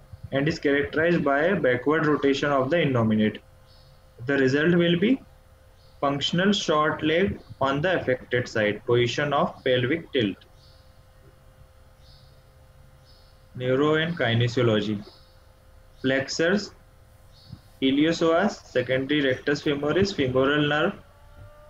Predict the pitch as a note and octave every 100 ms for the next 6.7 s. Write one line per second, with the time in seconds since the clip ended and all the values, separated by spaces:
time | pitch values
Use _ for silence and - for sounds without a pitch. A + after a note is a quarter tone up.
0 | - - - B2 B2+ C3+ D#3 G3 - C3
1 | A#2+ A#2 D#3+ A#3 - - A#2 A2 - A2+
2 | G#2+ G#2+ - - - - - - - -
3 | - B2 - - C#3 C#3+ D3+ F#3 B3 B3+
4 | - - - - B2+ B2+ B2+ D3+ E3 D3
5 | D3 D3 E3 F#3+ G3+ C3+ B2+ C3 C3+ D#3
6 | C#3 B2+ C3 - F#3 B3+